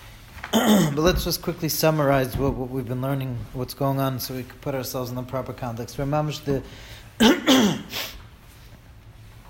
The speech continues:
where the, um, the second line from the top of thirteen, that's where he starts getting into the second miniyah, the second, uh, thing that holds back chizuk machshava. So let's just bend the per-, so we remember that Piazetznu is teaching us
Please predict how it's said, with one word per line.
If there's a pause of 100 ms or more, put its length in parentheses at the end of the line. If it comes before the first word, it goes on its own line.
(520)
where
the,
um,
the
second
line
from
the
top
of
thirteen,
that's
where
he
starts
getting
into
the
second (500)
miniyah,
the
second,
uh, (680)
thing
that
holds
back
chizuk
machshava.
So
let's
just
bend
the
per-,
so
we
remember
that
Piazetznu
is
teaching
us